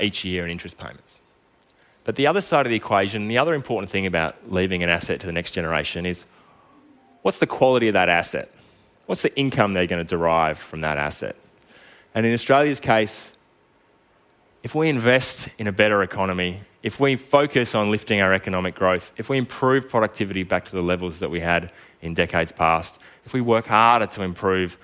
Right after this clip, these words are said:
uh, our participation in, in the workforce, that's delivering the,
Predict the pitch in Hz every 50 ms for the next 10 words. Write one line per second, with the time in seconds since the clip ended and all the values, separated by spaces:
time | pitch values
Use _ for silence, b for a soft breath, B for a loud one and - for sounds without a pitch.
0 | B B B B B B _ - 90 85 82 82 - - - - 95 85 80 -
1 | - - 110 101 104 98 95 92 90 - 92 85 85 - - 92 90 85 87 90
2 | 90 - - 92 90 87 - - - _ _ b b b b b b b b b
3 | b b b _ - 135 143 - - - 120 110 110 107 104 104 101 95 92 90